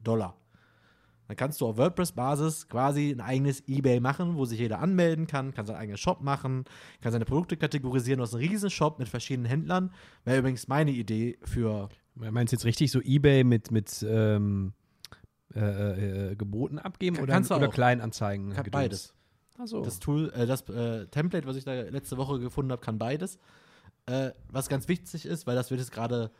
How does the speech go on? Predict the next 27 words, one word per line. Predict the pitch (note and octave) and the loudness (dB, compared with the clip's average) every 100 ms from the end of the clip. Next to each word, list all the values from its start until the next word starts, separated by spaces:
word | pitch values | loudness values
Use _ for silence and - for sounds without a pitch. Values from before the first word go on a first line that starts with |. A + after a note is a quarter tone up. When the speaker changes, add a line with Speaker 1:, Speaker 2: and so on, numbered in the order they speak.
| _ - - _ _ _ - | _ -20 -20 _ _ _ -2
Speaker 1:
auch, | C3+ D3 - | 0 0 -6
stand | - B2+ | -6 -2
es | C3 | -2
in, | B2 | -6
irgendein | - - D#3+ E3 | -10 -2 0 6
Kunde | E3+ E3 | 6 6
hat | |
uns | C#3+ | 4
das | C3 - | -2 -4
geschickt, | B2 F3 E3+ | 0 0 0
weil | B2 | -2
es | A#2+ | 0
in | A2 | 0
den | |
Medien | B2 E3+ E3 | 0 0 -2
stand, | D3+ C#3+ C#3+ | -4 -4 -4
dass | |
in | A#2+ A2 | -4 -2
seinem | A#2 C#3 | 0 0
Dorf | B2+ B2+ C#3+ - | 4 4 2 0
jetzt | C3 - | -4 -4
einer | - B2 C3 | -4 -2 0
so | B2 | 0
eine | A#2+ | 0
Plattform | C#3+ C#3 C3 A#2+ | 0 -2 -2 -2
quasi | A#2+ A2 A2 | -4 -4 0
macht, | C#3+ - - | 0 -2 -10